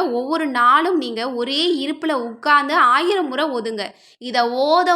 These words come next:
ஓத உங்களுக்கு நிறைய நல்ல மாற்றங்கள் வரும். ஏன்னா நம்ம "பிஸ்மில்லாஹிர் ரஹ்மானிர் ரஹீமோட சேர்த்து எனக்கு உதவி செய்" அப்படின்னு நம்ம கேட்குறோம். பிஸ்மில்லாக்கே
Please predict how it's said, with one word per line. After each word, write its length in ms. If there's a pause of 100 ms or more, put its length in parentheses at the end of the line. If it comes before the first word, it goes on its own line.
ஓத 260
உங்களுக்கு 480
நிறைய 540
நல்ல 360
மாற்றங்கள் 580
வரும். 200 (520)
ஏன்னா 200
நம்ம 220 (140)
"பிஸ்மில்லாஹிர் 680
ரஹ்மானிர் 500
ரஹீமோட 420
சேர்த்து 420
எனக்கு 300
உதவி 260
செய்" 260
அப்படின்னு 280
நம்ம 140
கேட்குறோம். 420
பிஸ்மில்லாக்கே 600